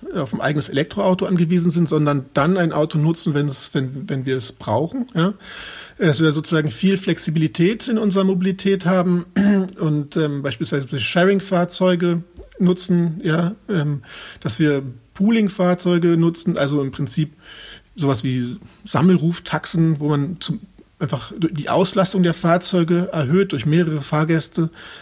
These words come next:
weil das ist immer noch ein Punkt, der mich immer so ein bisschen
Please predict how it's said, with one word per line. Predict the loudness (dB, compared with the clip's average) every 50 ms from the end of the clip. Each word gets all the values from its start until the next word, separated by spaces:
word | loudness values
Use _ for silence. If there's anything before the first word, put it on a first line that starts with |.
| -12 _ -2
weil | 2 2 2 2 0 -2
das | -2 -4 -2 -2
ist | -2 -4 0
immer | 2 2 4
noch | 4 2 0
ein | 0 0 0 0 0
Punkt, | 2 0 0 0 2
der | 2 4 4
mich | 4 2 2
immer | 0 0 2
so | 2 2
ein | 2 2
bisschen | 0 0 0 2 4 4 4 2